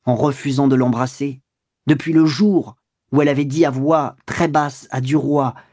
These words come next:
qui la saluait avec cérémonie en reparaissant devant elle, « Vous êtes l'être le plus vil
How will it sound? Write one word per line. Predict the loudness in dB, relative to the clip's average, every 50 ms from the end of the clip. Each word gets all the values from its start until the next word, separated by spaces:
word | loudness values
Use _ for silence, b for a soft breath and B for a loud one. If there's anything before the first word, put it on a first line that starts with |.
| B B
qui | -4 0 0
la | 0 0
saluait | 0 -2 -2 0 2 4 4 4 2
avec | 2 0 0 -2 -4
cérémonie | -4 -6 -4 0 2 2 4 4 4 4 4 2 0 -2 B B B B B
en | -2 0 0
reparaissant | 0 0 -2 -2 0 -2 -2 -2 -2 -4 -4 -4 -2 -2
devant | -2 0 0 -2 -2 0
elle, « | 0 2 2 2 0 -2 -4 _ _ _ _ _ _ _ _ _ _ _ _ _ _ _ -4
Vous | -2 0 0
êtes | -2 -2 -2
l'être | -2 -2 -2 -4 -6 -8 -8 -8
le | -8 -10
plus | -10 -8 -4 -4
vil | -2 -2 0 -2 -2 -2 -4 -6 -8 -10